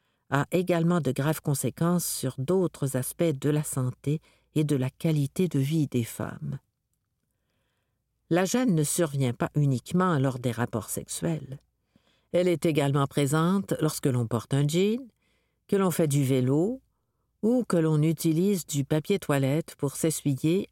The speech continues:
après la miction, précise Stéphanie Faubion. Selon Lauren Streicher,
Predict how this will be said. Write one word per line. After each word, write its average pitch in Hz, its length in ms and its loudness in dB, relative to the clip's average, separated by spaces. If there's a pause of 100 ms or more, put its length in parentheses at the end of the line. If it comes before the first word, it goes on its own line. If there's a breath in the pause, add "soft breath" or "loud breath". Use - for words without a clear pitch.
après 202 320 -2
la 165 100 4
miction, 143 640 -2 (640)
précise 170 680 -2
Stéphanie 165 640 0
Faubion. 123 580 -2 (1600)
Selon 185 560 0
Lauren 160 640 0 (100)
Streicher, 131 760 -6